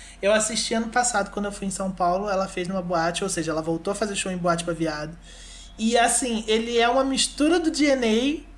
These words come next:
com o que ela tá fazendo agora. Eu acho que ela, e, e ela não tá esquecendo o passado. Ela tá trazendo as músicas antigas dela que fizeram sucesso.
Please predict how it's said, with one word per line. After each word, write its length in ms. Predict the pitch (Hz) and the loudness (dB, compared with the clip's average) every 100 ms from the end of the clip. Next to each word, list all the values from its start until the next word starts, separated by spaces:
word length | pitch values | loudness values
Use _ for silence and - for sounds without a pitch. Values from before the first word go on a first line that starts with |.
| - | -2
com 120 | 247 | 0
o 60 | 240 | 2
que 80 | 240 | 4
ela 120 | 233 | 2
tá 100 | 240 | 2
fazendo 300 | 240 226 226 | 0 2 4
agora. 240 | 208 226 | 4 4
Eu 60 | 240 | 6
acho 140 | 247 | 4
que 60 | - | 4
ela, 160 | 262 247 | 2 2
e, 240 | 233 226 262 | -4 -2 2
e 60 | |
ela 260 | 262 277 254 | 4 4 2
não 300 | 220 262 294 | 0 2 2
tá 140 | 285 | 2
esquecendo 440 | 277 - - 262 262 | 2 2 0 0 0
o 40 | |
passado. 640 | 269 269 - 202 185 170 - - - - - | 2 2 4 4 4 0 -6 -16 -20 -8 2
Ela 220 | 208 214 | 4 4
tá 140 | 247 | 4
trazendo 420 | 247 240 226 226 | 4 2 4 4
as 100 | 214 | 2
músicas 360 | 214 208 - 202 | 2 -2 -2 -2
antigas 400 | 202 202 190 185 | -2 -2 -2 0
dela 180 | 190 180 | 0 0
que 80 | - | -4
fizeram 340 | 180 180 175 | -2 -2 -2
sucesso. 560 | 170 160 - 180 185 | -4 -6 -2 -2 -4